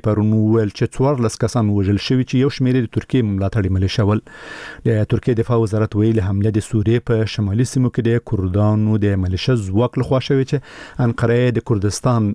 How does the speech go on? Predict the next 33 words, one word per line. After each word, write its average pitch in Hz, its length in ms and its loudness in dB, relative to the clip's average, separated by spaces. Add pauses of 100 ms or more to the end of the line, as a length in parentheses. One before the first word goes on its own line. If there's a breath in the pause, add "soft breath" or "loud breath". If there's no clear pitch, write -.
له 101 380 0
پی 101 180 0
کې 104 180 -2
کې 107 320 0
ګوند 110 240 0
سره 104 200 0
تړلې 110 300 2 (100)
او، 123 100 4
اه، 107 420 0 (100)
ترهګر 101 360 0 (100)
ګڼي. 110 240 2 (1400 loud breath)
د 135 200 4
اسلامي 170 280 0
دولت 156 240 0
سخت 127 160 -2
دریځ 139 220 2 (100)
ډلې 143 240 2
یا 131 120 2
داعش 120 320 0
د 120 100 2 (120)
مالی 110 260 2
په 127 120 -2
ختیځ 120 280 0
ناکراره 123 480 2
سیمه 135 220 0
کې 131 100 0
د 117 100 0
هغې 117 220 0
حملې 113 300 2
مسؤلیت 123 420 0
اخیستی، 127 320 -2
چې - 140 -4
یو 135 100 2